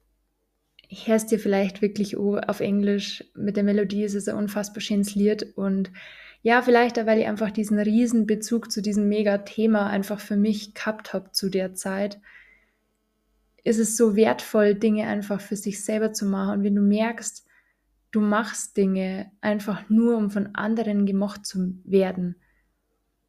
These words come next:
dann darfst du erst einmal schauen, dass du dich selber magst und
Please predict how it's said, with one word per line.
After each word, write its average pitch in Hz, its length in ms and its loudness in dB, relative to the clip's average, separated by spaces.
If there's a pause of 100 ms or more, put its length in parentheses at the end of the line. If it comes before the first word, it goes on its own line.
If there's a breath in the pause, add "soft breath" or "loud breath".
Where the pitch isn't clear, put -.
dann 208 220 2
darfst 226 460 0
du 220 100 0
erst 220 320 -2
einmal 208 220 0
schauen, 220 340 0
dass 208 180 -4
du 220 140 -2
dich 208 260 -4
selber 202 300 0
magst 185 540 -6 (680)
und 196 600 2